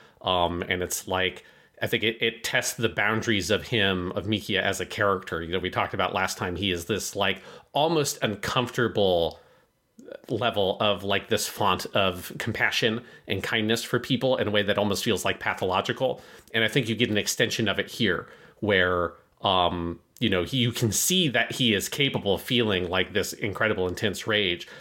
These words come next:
but he is still incapable of, like, he's not going to sell Keita out. He, he's not gonna kill him himself, or he's not gonna ask Shiki to do it. You know, he, he is still never going to cross that line. Like, he still has,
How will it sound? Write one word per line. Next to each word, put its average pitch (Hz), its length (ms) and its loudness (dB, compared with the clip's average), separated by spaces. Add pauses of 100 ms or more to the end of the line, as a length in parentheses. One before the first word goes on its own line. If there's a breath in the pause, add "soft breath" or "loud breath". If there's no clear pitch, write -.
(260 loud breath)
but 110 120 4
he 110 260 2
is 95 120 0
still 120 360 2
incapable 104 720 0
of, 101 220 2
like, 92 420 0 (260 soft breath)
he's 117 220 -4
not 131 160 0
going 110 160 2
to 104 80 -4
sell 95 240 0
Keita 90 320 -2
out. 87 280 -4
He, 110 200 -4
he's 107 240 -4
not - 140 -4
gonna 143 140 0
kill - 260 0
him 98 120 -4
himself, 98 460 0
or - 20 -6
he's 98 140 -2
not 104 120 -2
gonna 104 120 0
ask 101 280 0
Shiki 95 400 -4
to 95 60 -12
do 92 220 0
it. 90 160 2 (340 loud breath)
You 104 100 -2
know, 90 160 2
he, 104 300 0
he 110 320 2
is 104 300 2 (340 loud breath)
still 135 540 0
never 117 400 2
going 104 440 2
to 107 120 -2
cross 104 420 0
that 104 280 -2
line. 98 500 2
Like, 95 180 0
he 107 140 -6
still 101 320 0
has, 101 400 0